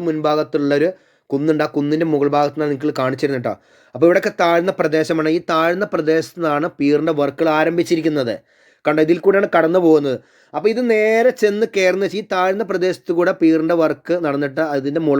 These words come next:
ഭാഗത്തു കൂടെയാണ് പാലം വരുന്നത്. ശരിക്കും ഒരു ചെറിയൊരു വയഡക്റ്റ് പാലമാണ് ഈ ഭാഗത്തു കൂടെ കാണുന്നത്. ഇത് നേരെ പിന്നീട് ഈ താഴ്ന്ന പ്രദേശത്തു കൂടെ ഇങ്ങനെ അങ്ങോട്ട് പോയിട്ട് നേരെ വന്ന് ലാൻഡ് ചെയ്യണ എവിടെയെന്ന് വെച്ച് കഴിഞ്ഞാൽ നിങ്ങൾ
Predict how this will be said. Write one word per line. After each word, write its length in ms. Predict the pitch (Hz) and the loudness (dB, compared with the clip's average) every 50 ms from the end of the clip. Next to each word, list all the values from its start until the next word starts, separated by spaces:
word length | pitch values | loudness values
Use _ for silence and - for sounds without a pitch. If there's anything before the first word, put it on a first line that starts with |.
| 135 139 | 0 0
ഭാഗത്തു 320 | 139 139 139 143 139 - 143 | 0 0 0 -2 -2 -2 0
കൂടെയാണ് 220 | 139 139 139 170 165 - | 0 0 0 -2 -4 -4
പാലം 300 | 143 131 135 139 147 160 156 | -2 0 2 2 2 2 2
വരുന്നത്. 260 | 143 131 127 123 127 - - | 0 0 0 -4 -6 -4 -4
ശരിക്കും 220 | 185 170 165 202 202 | -4 -2 0 -2 -2
ഒരു 60 | - - | 0 0
ചെറിയൊരു 240 | 185 175 190 196 190 170 | 0 0 2 2 2 2
വയഡക്റ്റ് 340 | 165 160 170 165 - 185 175 175 | 2 0 0 -4 -6 -4 -2 0
പാലമാണ് 240 | 165 160 165 170 160 | 0 0 0 -2 -2
ഈ 20 | 156 | 0
ഭാഗത്തു 220 | 147 143 139 131 147 | 0 -2 -2 -2 -2
കൂടെ 100 | 147 147 139 | -4 -2 -2
കാണുന്നത്. 340 | 135 123 120 120 120 101 92 - _ _ _ _ _ _ _ _ _ - | -4 -4 -4 -4 -6 -6 -8 -10 _ _ _ _ _ _ _ _ _ -4
ഇത് 80 | 147 202 202 202 | -2 0 2 4
നേരെ 280 | 196 196 196 208 220 214 - | 4 4 4 2 2 0 -2
പിന്നീട് 440 | 190 180 180 180 180 185 180 185 202 226 - - - 147 170 | -4 -2 -2 0 0 2 2 0 -2 -4 -4 -8 -8 -6 -6
ഈ 20 | 202 196 _ _ _ _ _ _ _ _ _ - 143 | -6 -8 _ _ _ _ _ _ _ _ _ -6 -4
താഴ്ന്ന 320 | 139 143 151 151 160 185 165 - | -2 0 0 0 0 -2 -2 -2
പ്രദേശത്തു 420 | 160 147 151 151 147 151 - 151 143 | 0 2 2 2 0 -2 -6 -4 0
കൂടെ 160 | 151 151 156 151 147 | 0 0 0 0 -2
ഇങ്ങനെ 200 | 147 143 143 147 147 | -2 -2 -2 -2 -2
അങ്ങോട്ട് 200 | 143 135 - - | -4 -6 -6 -6
പോയിട്ട് 480 | 120 117 117 117 120 117 - - 117 127 147 151 - 117 123 123 | -2 0 0 0 -2 -2 -4 -6 -4 -4 -4 -6 -8 -8 -6 -6
നേരെ 580 | 123 131 131 135 139 143 147 151 151 156 165 151 143 | -4 -4 -2 -2 -2 0 0 0 0 0 0 0 0
വന്ന് 300 | 135 135 135 135 143 156 156 135 123 | -2 -4 -4 -2 -2 0 0 0 0
ലാൻഡ് 420 | 120 120 123 131 135 139 147 160 - - | -2 -2 -2 -2 -2 -2 -2 -4 -4 -2
ചെയ്യണ 180 | 135 127 127 131 127 117 | -2 -2 -2 0 0 0
എവിടെയെന്ന് 260 | 117 123 127 127 117 | 0 -2 -2 -2 -4
വെച്ച് 140 | 120 - 110 | -4 -4 -4
കഴിഞ്ഞാൽ 340 | 104 107 110 107 104 107 120 147 190 202 - _ - - - - - _ _ _ _ _ _ _ _ - 175 | -4 -2 -2 -4 -2 0 0 0 0 -2 -6 _ -20 -20 -20 -20 -20 _ _ _ _ _ _ _ _ -2 2
നിങ്ങൾ 140 | 196 220 | 4 4